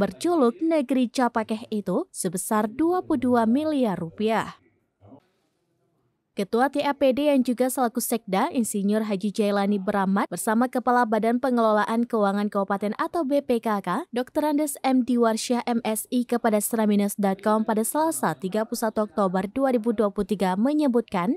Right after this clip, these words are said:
selain itu pihak T A P D bersama Banggar D P R K juga menyiapkan dana cadangan empat puluh persen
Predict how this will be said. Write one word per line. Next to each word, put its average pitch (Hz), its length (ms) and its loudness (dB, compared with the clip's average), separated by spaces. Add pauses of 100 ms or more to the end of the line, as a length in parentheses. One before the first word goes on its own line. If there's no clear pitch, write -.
selain 214 400 0
itu 269 400 2
pihak 254 240 2
T - 160 -2
A 233 80 -2
P 214 160 -2
D 233 160 2
bersama 208 400 -2
Banggar 196 400 0
D 226 240 0
P 311 80 0
R 226 240 -2
K 208 320 0
juga 320 240 2
menyiapkan 247 560 4
dana 214 320 2
cadangan 190 560 -2
empat 311 320 -2
puluh 285 160 0
persen 294 480 -2